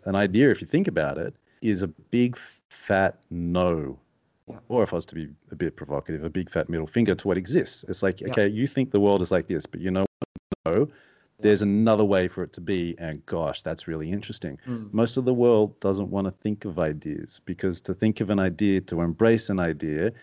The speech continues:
Speaker 1: even if it's, like, something for a direct marketing piece that's provocative, it means you've gotta change. The easiest thing is just to, to not push too much, right? So it's hard to really answer that question without talking about, uh,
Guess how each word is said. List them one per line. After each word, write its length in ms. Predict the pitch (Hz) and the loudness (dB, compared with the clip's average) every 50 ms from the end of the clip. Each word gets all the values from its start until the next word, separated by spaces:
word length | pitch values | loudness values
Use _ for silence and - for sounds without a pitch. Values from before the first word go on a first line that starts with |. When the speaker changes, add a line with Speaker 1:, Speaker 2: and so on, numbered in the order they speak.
| - _ _ | -20 _ _
Speaker 1:
even 360 | - 127 123 139 156 131 120 113 | 2 4 6 6 6 6 6 4
if 220 | 110 104 - - | 4 2 2 -2
it's, 220 | 101 90 - - | -4 -4 -2 -2
like, 180 | 107 104 95 - | -2 -2 -2 -4
something 260 | - - 90 104 110 | -8 -8 -8 -8 -8
for 160 | - - - 95 | -10 -6 -6 -6
a 20 | |
direct 360 | 85 95 95 90 90 90 - - _ _ - | -2 0 0 2 2 0 -2 -8 _ _ -12
marketing 440 | - 92 95 101 101 - 95 87 78 | -4 -2 0 0 0 0 -2 -6 -6
piece 260 | - - 80 80 - | -6 -6 -6 -6 -4
that's 120 | - 85 - | -6 -8 -6
provocative, 540 | - 92 82 104 117 117 - 85 82 76 107 | -6 -4 0 0 0 2 2 -2 0 0 -2
it 80 | 104 | 0
means 200 | 117 120 117 113 | 2 2 0 0
you've 140 | 113 107 - | -2 -4 0
gotta 200 | - 101 90 98 | 0 0 0 0
change. 600 | - - - 90 80 65 65 - - - - _ _ _ _ _ _ _ _ _ - | -6 -4 -4 -4 -4 -4 -8 -14 -16 -16 -18 _ _ _ _ _ _ _ _ _ 0
The 60 | 101 | 2
easiest 420 | 107 120 117 120 113 104 92 - | 4 4 6 6 4 4 2 0
thing 200 | - 92 85 85 | -2 -2 -2 -2
is 100 | 82 78 | -4 -4
just 240 | - - 80 - - | -6 -8 -12 -6 -2
to, 180 | 98 87 82 - - - - - _ _ | 0 0 0 0 -4 -16 -20 -20 _ _
to 140 | - - 95 | -6 -4 -2
not 280 | 95 95 95 90 - - | 2 2 2 2 0 -2
push 300 | - 101 92 - - - | -4 -4 -4 -4 -6 -8
too 160 | - 87 80 | -8 -8 -8
much, 280 | 73 - - - - | -8 -10 -12 -12 -8
right? 200 | - 78 80 90 - _ _ - - - - - - _ | -6 -6 -6 -6 -8 _ _ -20 -20 -20 -20 -20 -20 _
So 240 | - - - 107 104 | -8 0 2 4 4
it's 140 | 92 101 - | 4 2 2
hard 180 | 127 139 139 - | 2 2 2 2
to 80 | - | 0
really 240 | 117 101 98 95 90 | -2 0 0 0 0
answer 320 | 87 92 95 80 - - | 0 0 -2 -2 -6 -8
that 220 | 90 87 82 - - | -4 -2 -2 -4 -2
question 400 | - 104 104 95 - - 92 85 | -2 -4 -2 -2 -4 -6 -6 -4
without 460 | 82 87 82 90 82 80 - - - | -2 0 2 2 2 2 0 -2 -6
talking 340 | - 95 82 - - 90 82 | -6 -6 -6 -4 -6 -6 -6
about, 460 | 82 80 87 85 82 80 78 - _ _ _ _ _ _ _ _ - | -4 -2 0 0 0 0 -2 -4 _ _ _ _ _ _ _ _ -4
uh, 280 | 87 87 85 82 82 80 | -2 0 2 2 0 0